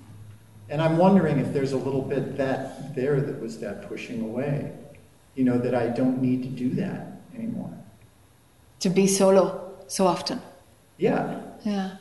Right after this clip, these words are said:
Speaker 1: Because it's, I feel, you know, I,
Speaker 2: Yes.
Speaker 1: I, it's there and
Speaker 2: Yes.
Speaker 1: it's not going away.
Speaker 2: No. What an experiment it would be to go out into the world and engage more.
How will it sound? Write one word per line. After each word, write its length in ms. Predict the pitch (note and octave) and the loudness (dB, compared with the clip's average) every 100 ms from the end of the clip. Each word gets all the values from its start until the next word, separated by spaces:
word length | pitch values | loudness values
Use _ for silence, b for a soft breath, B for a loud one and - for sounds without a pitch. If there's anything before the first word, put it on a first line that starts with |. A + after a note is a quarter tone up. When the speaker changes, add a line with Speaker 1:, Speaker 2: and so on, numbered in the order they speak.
| - - _ _ _ | -20 -20 _ _ _
Speaker 1:
Because 340 | - D#3 D3+ C#3+ | -10 0 2 2
it's, 220 | B2 - | 0 -2
I 180 | A#2+ A2+ | -2 -2
feel, 560 | - C#3+ C#3 B2 A#2 - | -4 -2 2 2 0 -2
you 100 | F3 | -2
know, 180 | - G#2+ | -4 -4
I, 180 | A2 D#3 | -6 -2
Speaker 2:
Yes. 460 | G3 F#3 - - - C3 | 0 0 -4 -10 -12 -8
Speaker 1:
I, 40 | |
it's 160 | A#2+ - | -8 -6
there 420 | C3 B2 G#2+ A#2 | -2 0 0 -2
and 420 | A#2 A2+ A2+ - - - _ - | -4 -4 -6 -10 -16 -20 _ -2
Speaker 2:
Yes. 380 | F#3+ F#3 - | 2 2 2
Speaker 1:
it's 20 | D3 C#3+ | 0 0
not 0 | |
going 120 | C3 | 0
away. 280 | B2+ B2 - - | 0 -2 -4 -4
Speaker 2:
No. 320 | G3 F3+ E3 D#3 - - - - - - - - - - _ - _ _ _ _ _ _ _ _ b b - | 0 0 0 -2 -4 -4 -8 -14 -16 -16 -16 -20 -20 -20 _ -20 _ _ _ _ _ _ _ _ b b 6
What 160 | B3 | 10
an 80 | B3+ | 10
experiment 680 | B3+ - B3+ A#3+ A#3+ G3 F#3+ | 8 6 8 8 8 6 2
it 120 | - | 2
would 160 | G#3 G3 | 2 6
be 260 | A#3+ G#3 | 8 6
to 140 | G3 F#3+ | 4 4
go 180 | G#3 G3+ | 6 8
out 280 | G#3 G#3 | 8 6
into 160 | G#3 G3 | 2 2
the 100 | F3+ | 4
world 360 | F3+ G#3 G3+ F#3+ | 6 6 6 4
and 100 | F3+ | 4
engage 440 | F3 G3+ G3+ - | 4 4 2 2
more. 300 | F3+ E3+ - | 0 0 -4